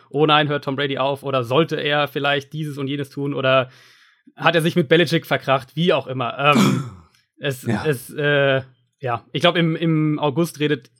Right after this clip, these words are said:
Speaker 1: über all die News, die jetzt gerade passieren, wahrscheinlich quasi niemand mehr. Ähm, deswegen gucken wir doch einfach ein bisschen auf den Draft, was da newsmäßig so abgeht. Oder haben wir, ähm,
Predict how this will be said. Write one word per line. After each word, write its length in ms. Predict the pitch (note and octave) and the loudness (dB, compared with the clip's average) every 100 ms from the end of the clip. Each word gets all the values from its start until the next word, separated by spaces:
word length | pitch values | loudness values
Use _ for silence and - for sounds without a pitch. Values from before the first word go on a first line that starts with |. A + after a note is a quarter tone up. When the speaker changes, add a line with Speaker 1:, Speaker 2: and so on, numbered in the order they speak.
| _ - | _ -6
Speaker 1:
über 240 | D#3+ E3 | 0 2
all 120 | E3 E3 | 4 2
die 100 | D#3 | 2
News, 240 | E3+ E3 | 0 -2
die 80 | C#3+ | 0
jetzt 200 | D#3 - | 0 0
gerade 220 | D3 C#3+ | -2 -2
passieren, 340 | C#3 C3 D3+ D3 | -2 -2 0 0
wahrscheinlich 400 | C3 C3+ C3 _ _ _ | -2 -4 -6 _ _ _
quasi 300 | - C3+ B2+ | -2 0 0
niemand 300 | B2+ F3+ F3 | 0 0 -2
mehr. 300 | F3+ F3+ F#3+ - - - | 0 -2 -2 -8 -18 -6
Ähm, 580 | C#3+ C#3 C3+ C#3 C3+ C3 _ _ _ _ _ _ _ _ _ _ _ | -2 0 0 -2 -4 -8 _ _ _ _ _ _ _ _ _ _ _
deswegen 360 | D#3+ D#3 F#3 C#3 | -2 2 2 2
gucken 220 | G#3 G#3 | 2 4
wir 40 | F#3 | 4
doch 80 | |
einfach 160 | E3 D#3 | 4 2
ein 20 | |
bisschen 160 | C#3+ D3+ | 0 -4
auf 80 | C3+ | -4
den 120 | C3+ | 0
Draft, 300 | D3 B2+ - | 2 2 0
was 180 | B2+ - | -8 0
da 460 | C#3+ D3 C3+ B2+ - - - | 4 6 4 -2 -14 -20 -8
newsmäßig 560 | D#3 E3+ E3 D3+ C#3 B2+ | -2 -2 0 -2 -2 -4
so 80 | |
abgeht. 300 | C#3 C3 C#3+ | -6 -4 -4
Oder 160 | C3+ C3+ | 0 2
haben 120 | C3+ | 2
wir, 260 | C3+ C3+ C3 | 0 0 0
ähm, 500 | C3+ C3+ C3 C3 | -2 -2 -4 -6